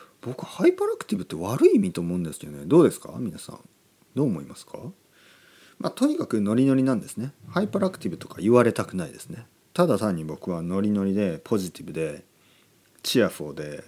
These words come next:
毎日毎日楽しいっていうだけですからね。まあ、もちろん嫌なこともありますよ。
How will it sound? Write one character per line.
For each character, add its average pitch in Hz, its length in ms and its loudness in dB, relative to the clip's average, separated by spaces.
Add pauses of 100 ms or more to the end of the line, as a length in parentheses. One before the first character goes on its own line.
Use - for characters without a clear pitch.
(1000)
毎 107 200 0
日 85 180 -6
毎 80 160 -6
日 - 160 -14
楽 85 220 -8
し 98 160 -4
い 87 40 -4
っ - 20 -10
て - 200 -16
い - 120 -14
う - 180 -18
だ - 140 -16
け - 100 -12
で - 80 -14
す - 100 -20
か - 120 -20
ら 98 80 -14
ね。 170 160 -8 (560)
ま - 80 0
あ、 98 40 0
も 90 140 -4
ち 233 140 2
ろ 214 80 8
ん 110 80 6
嫌 117 140 6
な 170 100 4
こ - 100 -6
と - 80 -10
も 80 120 -8
あ 80 40 -6
り 104 80 -2
ま 143 140 -2
す - 160 -12
よ。 170 180 -8